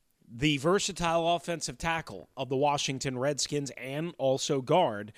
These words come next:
as quote-unquote players I believe are the top value free agents. Uh, listen, I like Ty Nsekhe. I think you guys like Ty Nsekhe as for what he's brought to the table. The only problem is, is he's thirty-three,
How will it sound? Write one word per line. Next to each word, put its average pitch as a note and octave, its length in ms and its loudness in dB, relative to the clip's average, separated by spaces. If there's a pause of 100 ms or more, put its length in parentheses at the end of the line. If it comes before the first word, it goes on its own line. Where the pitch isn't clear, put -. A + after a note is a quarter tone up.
(400)
as C#3+ 580 -2 (360)
quote-unquote G3 640 0 (180)
players A3 680 6
I E3+ 140 4
believe F3 640 0
are D3+ 200 2
the B2 240 -6
top - 440 -6
value B2 720 -4 (300)
free D3 340 0
agents. - 500 -6 (440)
Uh, A#2+ 120 -4
listen, C#3 360 0
I E3 100 4
like F3+ 240 4
Ty F3+ 200 0
Nsekhe. E3+ 540 -2
I A#2 60 -6
think B2 240 -8
you D#3 120 -4
guys E3+ 280 4
like E3+ 180 2
Ty D#3+ 220 -2
Nsekhe D#3+ 680 -2
as A#2+ 540 -4 (380)
for E3 180 2
what D3+ 200 4
he's C#3+ 200 -4
brought D3+ 280 0
to A#2 80 -10
the A#2 60 -10
table. D#3+ 340 -2
The B2 200 -6
only G3+ 160 2
problem E3 380 -2
is, F3 180 -4
is A2 140 -10
he's G#2+ 160 -8
thirty-three, C#3+ 760 -2